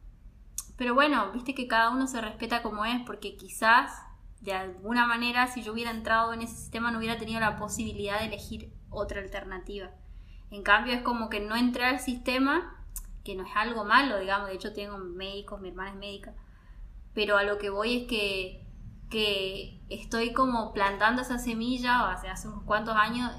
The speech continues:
no solo en mi vida, sino también en las personas que me rodean, de una nueva mirada, de una nueva posibilidad de salud, digamos. Eh, y bueno, pero en mi caso se dio así, ¿no? Como no me,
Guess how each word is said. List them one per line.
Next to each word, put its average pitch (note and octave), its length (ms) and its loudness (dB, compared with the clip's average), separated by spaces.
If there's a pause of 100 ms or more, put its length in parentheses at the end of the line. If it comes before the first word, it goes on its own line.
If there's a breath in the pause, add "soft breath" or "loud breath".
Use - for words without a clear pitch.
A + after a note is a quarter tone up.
(100)
no G3+ 120 -10
solo A3+ 180 -4
en A3+ 140 -2
mi G#3+ 120 -4
vida, A3+ 260 -2
sino G3 220 -8
también G3+ 400 -4 (200)
en F3+ 100 -10
las F3+ 160 -10
personas G#3 400 -4
que G#3+ 100 -8
me G#3 160 -6
rodean, G#3+ 540 -2 (400 loud breath)
de G#3 160 -4
una A3+ 220 4
nueva A#3+ 220 6
mirada, B3 500 6
de A#3+ 80 -2
una G#3 180 -2
nueva G#3 300 0
posibilidad A3+ 640 0
de B3 80 2
salud, A#3+ 360 -4
digamos. B3 480 -2 (460 soft breath)
Eh, F#3 560 -6 (1300)
y A3+ 60 0
bueno, A3 240 0
pero G#3 120 -2
en A3 60 -4
mi A3+ 120 -4
caso A3+ 260 4
se B3 120 -2
dio G#3 120 -2
así, G3+ 220 -8
¿no? G3 180 -6
Como G3+ 200 2
no A3 180 0
me, A#3+ 100 2